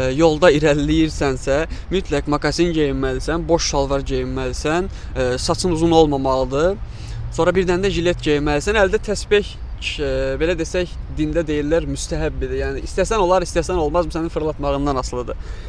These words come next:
Yəni bu artıq bir ideologiyaya çevrilib. Yəni bunu qırmaq, bu tabuları qırmaq, e,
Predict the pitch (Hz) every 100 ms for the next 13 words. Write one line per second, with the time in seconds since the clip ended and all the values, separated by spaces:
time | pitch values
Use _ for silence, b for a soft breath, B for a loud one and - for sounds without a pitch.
0 | B - 175 185 214 170 202 185 165 165
1 | 170 175 156 147 131 143 131 147 175 165
2 | 160 156 180 156 - 151 151 151 - -
3 | 151 160 151 147 147 143 143 143 147 175
4 | - B B 131